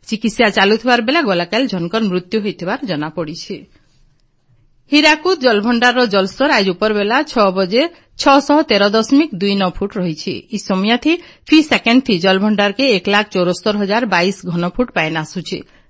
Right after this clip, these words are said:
ଜଳଭଣ୍ଡାରନୁ କୋଡ଼ିଏଟା ଗେଟ୍, ପାୱାର ଚ୍ୟାନେଲ ଆର୍ କେନାଲ ଜରିଏ ଫି ସେକେଣ୍ଡ ଥି ତିନି ଲାଖ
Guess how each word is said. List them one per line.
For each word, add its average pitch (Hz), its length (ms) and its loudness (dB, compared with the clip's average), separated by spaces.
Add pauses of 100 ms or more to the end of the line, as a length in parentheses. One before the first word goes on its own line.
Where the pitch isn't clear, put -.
ଜଳଭଣ୍ଡାରନୁ 285 680 4
କୋଡ଼ିଏଟା 208 400 0
ଗେଟ୍, 208 300 0 (460)
ପାୱାର 196 320 4
ଚ୍ୟାନେଲ 220 380 0
ଆର୍ 180 260 2
କେନାଲ 226 360 2
ଜରିଏ 202 380 2
ଫି - 200 -4
ସେକେଣ୍ଡ 220 360 -2
ଥି 254 140 -2
ତିନି 202 260 -2
ଲାଖ 226 200 0